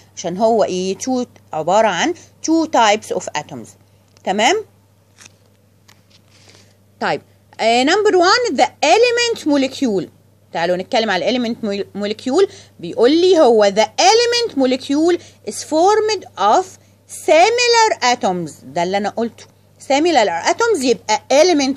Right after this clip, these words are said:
molecule. يبقى ده جزيء لعنصر. أوكي؟ يعني إيه element؟ يعني جواه هو one type of atoms. نوع واحد من الذرات. One type of atoms.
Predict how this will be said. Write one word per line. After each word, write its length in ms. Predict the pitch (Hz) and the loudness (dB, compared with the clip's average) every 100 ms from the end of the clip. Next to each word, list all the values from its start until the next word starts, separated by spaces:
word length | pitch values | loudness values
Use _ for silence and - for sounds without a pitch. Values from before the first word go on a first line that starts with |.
| 233 | -4
molecule. 440 | 208 190 - 160 139 - _ | -6 -6 -8 -10 -10 -18 _
يبقى 300 | 202 - 214 | -8 -2 2
ده 160 | 220 233 | 4 2
جزيء 760 | 202 208 196 277 339 427 302 | 2 2 2 4 4 2 4
لعنصر. 640 | 294 262 262 262 - 185 - _ _ _ | 4 6 4 2 2 0 0 _ _ _
أوكي؟ 320 | 240 277 370 - 214 | 2 2 0 -6 -2
يعني 440 | 247 247 254 262 | 0 2 0 0
إيه 260 | 277 294 285 | 0 0 4
element؟ 640 | 311 370 392 480 466 - | 4 4 2 -2 -2 0
يعني 340 | 220 196 214 | 0 0 -4
جواه 600 | 180 190 190 196 269 453 - _ _ | 0 -2 2 2 4 2 -2 _ _
هو 560 | 247 214 226 226 285 349 _ _ _ _ _ _ _ _ _ _ _ 202 | 0 2 2 2 0 0 _ _ _ _ _ _ _ _ _ _ _ -2
one 300 | 240 349 415 339 | 0 2 0 2
type 220 | 269 254 | 2 2
of 160 | - - | -2 -8
atoms. 380 | - 175 170 | -8 -10 -8
نوع 240 | 214 285 269 | 0 0 2
واحد 360 | 226 262 233 | 0 0 -4
من 140 | 175 170 | -10 -10
الذرات. 440 | 160 147 - - _ _ _ _ - | -8 -10 -10 -14 _ _ _ _ -6
One 200 | 247 262 | -4 -2
type 400 | 254 208 220 - | 0 0 0 -4
of 60 | |
atoms. 400 | - - - - | -8 -12 -14 -20